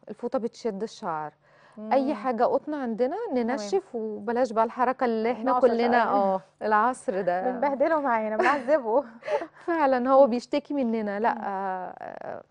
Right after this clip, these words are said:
Speaker 1: نسيب ال-، ال-، القماشه ال-، القطنيه دي
Speaker 2: القطنية.
Speaker 1: على شعرنا.
Speaker 2: مم.
Speaker 1: م-، لما نلاقيها خلاص شربت الميه ابتدي بقى اسرح، ومن تحت لفوق،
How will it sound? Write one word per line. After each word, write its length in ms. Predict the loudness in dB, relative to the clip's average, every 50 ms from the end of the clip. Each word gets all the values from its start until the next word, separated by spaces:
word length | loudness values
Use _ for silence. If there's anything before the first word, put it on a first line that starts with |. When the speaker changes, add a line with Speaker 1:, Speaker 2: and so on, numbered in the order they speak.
| _ -8 -4
Speaker 1:
نسيب 460 | -4 -4 -4 -4 -4 -6 -4 -2 -2
ال-، 300 | -2 -2 -2 -4 -2 -2
ال-، 720 | -2 -4 -6 -8 -10 -10 -10 -8 -8 -8 -8 -8 -10 -10 -10
القماشه 480 | -8 -6 -6 -6 -6 -6 -6 -6 -6 -4
ال-، 520 | -4 -4 -6 -6 -8 -8 -10 -10 -12 -14 -14 -10 -10 -10 -10 -10 _ -10
القطنيه 420 | -8 -6 -6 -6 -6 -4 -4 -2 -2
دي 280 | -2 -2 0 2 4
Speaker 2:
القطنية. 20 | 4
Speaker 1:
على 440 | 4 4 2 0 0 -2 -4 -6
شعرنا. 420 | -8 -4 -2 -2 -2 -2 -2 -4 -6 -8 -10 -10
Speaker 2:
مم. 100 | -12 -12 -14 -14 -18 -20 _ -14
Speaker 1:
م-، 220 | -10 -8 -8 -8 -4
لما 360 | -2 0 0 0 0 0 0
نلاقيها 560 | 2 2 0 0 0 0 0 0 2 0 0
خلاص 340 | 0 0 0 0 0 0 0
شربت 340 | 0 0 0 0 -2 -6 -6
الميه 380 | -8 -6 -6 -6 -4 -4 -6
ابتدي 300 | -6 -4 -6 -6 -4 -4
بقى 160 | -4 -2 -4 -4
اسرح، 400 | -6 -8 -8 -6 -6 -6 -6 -6 -10 _ -12
ومن 320 | -8 -8 -6 -6 -8 -8
تحت 280 | -10 -12 -12 -14 -18 _ _ -20 -16 -10 -6
لفوق، 440 | -4 -4 -4 -2 -2 -2 -2 -2